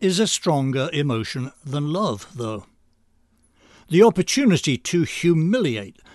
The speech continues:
those who repaid their trust with lies and pretense will trump any fear of lefty domination, which their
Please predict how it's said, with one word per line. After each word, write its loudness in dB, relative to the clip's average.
those 4
who 2
repaid -2
their -6
trust -4
with -4
lies -2
and -4
pretense -6
will 2
trump -4
any 0
fear -4
of -4
lefty -4
domination, -6
which 0
their -2